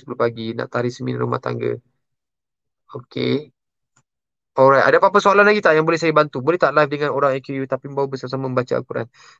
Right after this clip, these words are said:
Boleh tengok live dengan orang A Q U tapi membawa bersama-sama membaca Al-Quran? Hmm, saya tak faham sangat. Tapi maksudnya awak nak ajak orang lain lah. Siti Salmia, ya.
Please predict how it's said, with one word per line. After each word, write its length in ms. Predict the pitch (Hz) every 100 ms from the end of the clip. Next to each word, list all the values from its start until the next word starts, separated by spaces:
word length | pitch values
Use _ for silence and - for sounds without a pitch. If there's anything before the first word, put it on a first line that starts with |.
| -
Boleh 200 | 139 185 185
tengok 240 | 175 160
live 220 | 170 175
dengan 240 | 156 156 147
orang 320 | 156 151 139
A 40 | 135
Q 60 | 135 127
U 160 | 147 143
tapi 240 | 127 143
membawa 380 | 139 135 131 139
bersama-sama 480 | 135 127 127 131 139
membaca 320 | 135 127 -
Al-Quran? 340 | 131 - 120 120
Hmm, 280 | 131 135 135 131
saya 180 | 131 131
tak 160 | -
faham 240 | - 131 131
sangat. 400 | 135 131 175 208 _ _
Tapi 240 | - - 143
maksudnya 480 | 120 120 135 160
awak 60 | 131
nak 180 | 117 123
ajak 80 | 123
orang 160 | 131
lain 160 | 139 170 156
lah. 60 | 127 _ _ _ _ _ _ _ - -
Siti 240 | - 143
Salmia, 720 | 165 160 160 165 170 165 147 135
ya. 400 | 139 135 117